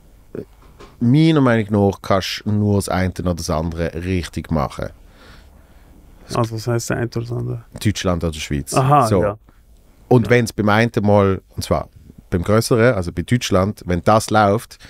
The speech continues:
Speaker 1: dann hast du es einfacher in der Schweiz
Speaker 2: Ja.
Speaker 1: weiterzumachen.
Speaker 2: Aber auch dann, also ich weiss nicht, ein
Speaker 1: Aber
Speaker 2: Alain Frey, wie der in der Schweiz
Speaker 1: brutal.
Speaker 2: verkauft.
Speaker 1: Brutal.
Speaker 2: Das funktioniert.
Speaker 1: Ja.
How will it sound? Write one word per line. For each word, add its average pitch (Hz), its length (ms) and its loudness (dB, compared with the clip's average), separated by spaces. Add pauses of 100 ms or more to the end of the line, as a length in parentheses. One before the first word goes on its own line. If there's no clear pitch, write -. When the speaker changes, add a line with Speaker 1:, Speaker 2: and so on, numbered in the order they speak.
(160)
Speaker 1:
dann 90 160 0
hast 92 60 0
du 90 40 2
es - 120 -8
einfacher 85 560 0
in 78 80 -4
der 80 80 -6
Schweiz 95 360 -2
Speaker 2:
Ja. 117 120 -2 (120)
Speaker 1:
weiterzumachen. 110 380 2
Speaker 2:
Aber 120 100 2
auch - 40 -2
dann, 123 340 2 (140)
also 113 320 -4 (200)
ich - 140 -12
weiss 120 260 -4
nicht, - 420 -6 (680)
ein 131 100 -2
Speaker 1:
Aber 101 200 2
Speaker 2:
Alain 127 140 4
Frey, 127 380 2
wie 127 100 0
der 131 140 0
in 127 60 0
der 127 80 0
Schweiz 123 140 -2
Speaker 1:
brutal. 95 260 0
Speaker 2:
verkauft. 127 500 -6
Speaker 1:
Brutal. 90 580 -2 (220)
Speaker 2:
Das - 160 -4
funktioniert. 151 420 0
Speaker 1:
Ja. 82 200 2